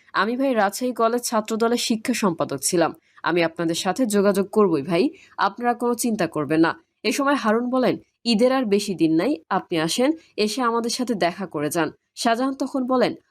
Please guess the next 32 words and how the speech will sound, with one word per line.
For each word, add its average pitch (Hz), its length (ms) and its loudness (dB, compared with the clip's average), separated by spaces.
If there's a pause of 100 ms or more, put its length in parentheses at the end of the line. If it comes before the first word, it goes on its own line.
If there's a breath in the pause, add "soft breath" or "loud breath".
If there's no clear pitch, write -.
(120 soft breath)
"লটটা 214 380 2
আগে 233 200 -2
কাটি, 240 360 0
তারপরে 208 400 -2
তো 226 260 2 (240 loud breath)
দুই 226 160 2
পয়সা 214 320 0
হবে 165 220 0
তাই 170 220 0
না? 214 200 0 (220)
কেবল 220 240 4
তো 233 120 0
টাকা 220 380 -2
জমার 226 260 0
অর্ডার 160 320 2
হলো, 151 320 -2 (280)
আপনাদের 180 360 -2
সাথে 202 280 -4
সাক্ষাৎ 226 520 -2
না 226 120 -2
করে 247 200 0
ব্যবসা 190 340 0
করতে 220 300 -4
পারবো? 233 420 -2 (260 soft breath)
ব্যবসা 202 320 0
করলে 247 260 -2
তো 226 120 -2
লক্ষ্মীপুরে 214 580 0
আপনাদের 175 380 0
কাছে 185 240 -4
যেতে 175 280 0
হবে, 160 300 0